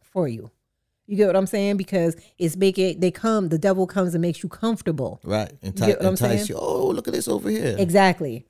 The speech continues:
Speaker 1: When there's so much more for you if you
Speaker 2: Right.
Speaker 1: just stay the course.
Speaker 2: Right.
Speaker 1: You get what I mean? And so I was like, "Yo, that's crazy." He was like, "People think, you know, something bad happens, you know, and that's a bad thing. That's the devil." Well, that might be the hit song that you might write.
Speaker 2: Right.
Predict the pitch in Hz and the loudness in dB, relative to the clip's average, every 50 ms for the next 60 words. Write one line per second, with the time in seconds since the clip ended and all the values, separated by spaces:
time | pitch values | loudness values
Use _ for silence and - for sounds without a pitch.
0 | _ _ _ - 196 196 185 175 - - 226 208 208 196 180 - - 202 202 208 | _ _ _ 0 2 4 4 4 2 2 2 4 4 4 2 2 2 2 2 4
1 | 196 - - 165 143 139 143 139 139 - - 180 190 190 180 - 175 160 - - | 2 2 0 -2 -2 -2 -2 -2 -2 -2 -2 0 2 2 2 2 2 0 2 0
2 | 190 170 156 135 139 131 - 165 143 - - - - - _ - 87 80 67 - | 0 0 0 0 -2 -4 -4 -4 -4 -4 -6 -12 -14 -14 _ -10 -10 -10 -10 -12
3 | _ _ _ - 202 196 202 185 185 180 180 190 190 190 196 - - 170 160 - | _ _ _ 0 4 6 6 6 6 4 2 0 0 0 -2 -2 -4 -4 -4 -2
4 | 190 165 175 208 226 202 190 175 165 185 175 165 156 175 180 - - - - 214 | -2 -2 -2 -2 -2 -2 -4 -2 -2 -2 -4 -2 -4 -4 -6 -8 -8 -6 -4 -2
5 | 233 226 196 160 160 185 196 170 175 160 160 - 202 175 185 185 202 190 190 - | -2 -2 -4 -4 -4 -4 -4 -4 -4 -4 -4 -6 -8 -8 -4 -2 -2 -2 -2 -4
6 | - _ _ _ _ _ _ _ _ _ - 196 220 208 185 175 170 170 165 - | -8 _ _ _ _ _ _ _ _ _ -4 0 2 2 2 2 2 0 -2 -6
7 | _ _ _ - 214 214 190 - 185 175 147 185 185 190 190 185 165 185 196 190 | _ _ _ -2 -2 0 2 0 0 0 0 0 2 2 2 2 2 0 0 -2
8 | 185 - 185 175 175 175 175 180 170 165 190 185 180 165 160 160 160 165 160 _ | -2 -2 0 0 0 0 0 0 -2 -2 -2 -2 -2 0 0 0 -2 -2 -4 _
9 | _ _ _ _ _ _ _ - 196 185 175 175 - - 170 147 185 180 180 175 | _ _ _ _ _ _ _ -2 0 0 2 0 0 0 0 0 2 2 2 0
10 | - 165 165 160 156 - 165 151 196 214 220 170 165 156 147 165 156 156 147 196 | 0 0 0 0 -2 -2 -2 0 0 0 2 2 2 2 2 2 2 2 2 0
11 | 208 220 190 190 185 170 151 190 180 180 170 151 147 170 127 190 202 - - 233 | 0 2 2 0 0 0 0 -2 -2 -2 -2 0 0 0 0 0 -2 -2 -2 -2
12 | 240 233 190 170 151 - - 185 160 147 135 135 139 - - - _ _ _ _ | 0 0 0 -2 -2 -2 -2 -2 -2 -2 -4 -6 -8 -10 -12 -14 _ _ _ _
13 | _ - - 85 80 80 - | _ -8 -6 -4 -4 -4 -4